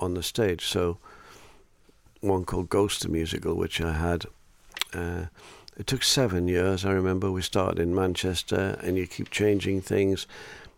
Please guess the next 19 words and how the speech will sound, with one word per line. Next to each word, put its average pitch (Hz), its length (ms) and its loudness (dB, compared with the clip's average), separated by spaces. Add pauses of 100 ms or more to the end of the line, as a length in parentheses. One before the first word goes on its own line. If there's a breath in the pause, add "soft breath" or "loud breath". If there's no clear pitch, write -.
(140)
It's 107 160 0
a 110 60 4
never-ending 107 880 4
sort 98 220 -2
of 98 80 0
songwriting 92 960 2
quest, - 580 0
which 85 320 -6
I 85 220 0
like. 78 460 0 (540 loud breath)
And, 90 340 2
but 98 140 2
also 107 480 4
for - 120 -2
the 90 100 -2
director 90 680 0
and 82 120 -2
for - 140 -6
the - 120 -6